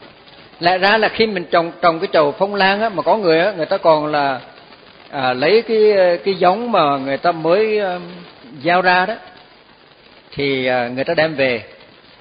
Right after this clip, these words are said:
người ta mua trong chai á, mu-, mua bên Thái Lan á, mua trong chai, người ta đem về, người ta mình lấy ra từng cái,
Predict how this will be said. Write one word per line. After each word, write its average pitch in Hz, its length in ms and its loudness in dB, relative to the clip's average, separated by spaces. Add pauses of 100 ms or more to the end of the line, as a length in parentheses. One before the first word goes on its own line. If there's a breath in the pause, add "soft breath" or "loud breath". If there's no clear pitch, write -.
(200)
người 131 100 -10
ta 135 60 -8
mua 156 200 0
trong 160 200 -8
chai 160 260 0
á, 190 100 -6 (400)
mu-, 135 180 -14
mua 160 140 -2
bên 156 160 -6
Thái 180 140 -4
Lan 156 280 0
á, 180 100 -14
mua 151 160 -6
trong 156 140 -10
chai, 143 280 0 (520)
người - 80 -14
ta 147 80 -6
đem 139 180 -2
về, 127 180 -2
người 123 100 -6
ta 135 120 -8
mình 135 220 -8
lấy 180 160 2
ra 151 260 -2 (100)
từng 139 320 0
cái, 160 500 -2